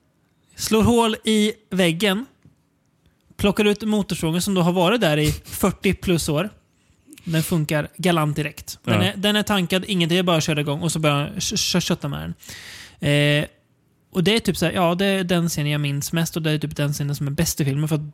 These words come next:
Speaker 1: då så här skrattar jag lite åt, ja,
Speaker 2: Mm.
Speaker 1: det här var dumt. Men alltså, grejen är att film, jag tycker också filmen, den är för, jag har inte kul när jag kollar på den.
Speaker 2: Mm.
Speaker 1: Och så här, ska det vara, ska det dumt så här, då, då ska jag ha kul.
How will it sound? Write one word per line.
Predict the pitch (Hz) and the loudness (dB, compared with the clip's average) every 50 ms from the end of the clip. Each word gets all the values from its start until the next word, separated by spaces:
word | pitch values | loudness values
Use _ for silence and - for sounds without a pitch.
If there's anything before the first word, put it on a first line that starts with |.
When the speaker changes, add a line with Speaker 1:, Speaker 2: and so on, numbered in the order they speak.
| _ _ | _ _
Speaker 1:
då | - 170 170 170 151 | 0 2 4 4 2
så | - 147 | 2 -2
här | |
skrattar | - - - 180 165 156 - - 180 | -4 -2 0 0 0 0 0 0 2
jag | |
lite | 185 175 147 - 147 | 2 2 2 0 -2
åt, | 147 - | -4 -4
ja, | - | -2
Speaker 2:
Mm. | - 135 160 | 0 2 2
Speaker 1:
det | 170 | 2
här | 165 190 185 | 2 2 2
var | 185 170 | 2 2
dumt. | 160 147 131 143 151 - - - - - - - - - - _ | 2 0 0 -2 -6 -10 -14 -18 -20 -20 -20 -20 -20 -20 -8 _
Men | 185 190 196 202 196 - | 0 2 2 2 0 0
alltså, | 208 202 202 214 | 0 0 0 2
grejen | 190 196 190 208 220 | 2 2 2 2 2
är | 202 | 0
att | 180 - | 0 0
film, | - 202 175 165 175 | 0 0 0 0 0
jag | 180 175 | -2 -4
tycker | - 220 202 220 | -4 -2 -2 -2
också | 196 - 190 | -2 -2 -2
filmen, | - 190 165 160 165 170 180 185 175 | -2 0 0 2 0 -2 -4 -4 -2
den | 185 180 190 | -2 0 0
är | 190 - - - - - - | -2 -2 -6 -10 -18 -6 -2
för, | 202 185 185 180 170 - _ _ _ _ _ _ _ _ _ _ _ _ _ _ _ _ _ _ | 0 2 2 0 -2 -4 _ _ _ _ _ _ _ _ _ _ _ _ _ _ _ _ _ _
jag | 240 185 190 175 | -4 -2 -2 0
har | 156 202 | 2 0
inte | 208 175 147 - | 0 0 -2 -2
kul | - - 277 220 156 | -2 0 0 2 2
när | 156 151 | 2 0
jag | 151 | 0
kollar | - 143 135 | 0 -2 -4
på | - - 143 | -4 -4 -4
den. | 147 160 156 - | -4 -4 -4 -2
Speaker 2:
Mm. | - 113 180 | 0 0 2
Speaker 1:
Och | - | 4
så | 185 | 2
här, | 165 160 156 - - - - _ | 2 0 0 -6 -12 -20 -16 _
ska | - - - 170 | -6 -4 -2 0
det | 165 | 0
vara, | 202 226 226 202 - - | 2 0 0 -2 -4 -10
ska | - - - 208 190 | -12 -8 -6 -4 -4
det | 160 | -2
dumt | 151 160 160 147 147 151 147 | 0 0 0 0 0 -2 -4
så | - - 147 | -4 -4 -4
här, | 139 | -4
då, | 143 151 160 156 151 - | -4 -4 -4 -4 -4 -4
då | - 170 | -6 -6
ska | - - 220 | -4 -2 0
jag | 185 160 | 0 0
ha | - | 0
kul. | - 226 175 135 143 | 0 0 0 0 0